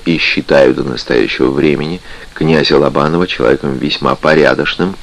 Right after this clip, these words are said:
и довольно далёким от всяких дворцовых интриг. Из Нижнего Его Величество выехал в Петергоф двадцатого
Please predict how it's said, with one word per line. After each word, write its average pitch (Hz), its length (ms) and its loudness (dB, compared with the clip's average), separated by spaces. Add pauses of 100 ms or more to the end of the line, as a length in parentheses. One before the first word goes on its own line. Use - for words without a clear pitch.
(420)
и 85 120 4
довольно 78 460 4
далёким 76 760 2 (100)
от 73 200 -8
всяких - 680 -2 (240)
дворцовых 67 800 -2
интриг. - 560 -8 (2500)
Из 104 240 6
Нижнего 101 520 4 (720)
Его 82 240 4
Величество 123 460 4
выехал 85 420 4
в - 120 -8
Петергоф - 840 -2
двадцатого 67 720 0